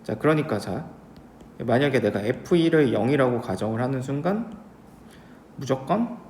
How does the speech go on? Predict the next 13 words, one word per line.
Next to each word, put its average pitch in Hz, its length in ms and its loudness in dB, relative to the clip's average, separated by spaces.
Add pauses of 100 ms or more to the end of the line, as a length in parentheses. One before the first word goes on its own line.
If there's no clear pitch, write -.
(1500)
에프 - 280 -4
일도 190 720 2
에프 110 260 -6
이도 139 600 -2 (360)
에프 101 280 -8
삼도 151 680 -4 (1000)
에프 - 180 -8
사도 143 440 2
에프 101 260 -2
오도 156 500 6
다 110 220 0
영이 104 260 0
되니까, 95 580 -6